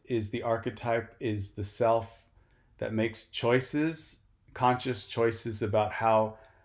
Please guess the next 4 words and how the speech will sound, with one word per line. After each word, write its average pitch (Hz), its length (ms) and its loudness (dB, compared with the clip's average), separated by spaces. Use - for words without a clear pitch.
uh, 104 260 0
what 123 400 4
to 139 120 -4
seek - 640 -2